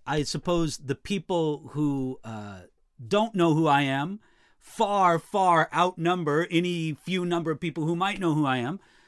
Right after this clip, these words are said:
But one thing I do is I have a written commentary on the entire Bible. And, uh, you can find it at enduring word dot com. You can also find it at blue letter bible dot org.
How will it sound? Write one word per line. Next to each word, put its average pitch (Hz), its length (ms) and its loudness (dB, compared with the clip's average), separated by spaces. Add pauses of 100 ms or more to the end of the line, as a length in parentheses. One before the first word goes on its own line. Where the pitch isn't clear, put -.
(220)
But 196 340 -6
one 240 280 -2
thing 277 160 -4
I 214 120 0
do 185 320 -2
is 170 140 -4
I 180 140 0
have 185 360 -4
a 160 180 0
written 208 360 -2
commentary 160 800 0
on 139 100 -6
the 139 100 -2
entire 131 360 -2
Bible. 92 380 -10 (520)
And, 131 300 -2
uh, 127 220 -4
you 147 220 -4
can 156 120 -4
find 180 260 0
it 175 160 -2
at 143 220 -8
enduring 156 800 -2
word 156 640 2
dot 135 260 -2
com. 170 440 -4 (440)
You 160 120 -4
can 170 120 -2
also 170 300 0
find 160 300 2
it 160 120 -2
at 151 220 -2
blue 190 400 2
letter 170 360 2
bible 170 760 2
dot 156 400 0
org. 127 460 0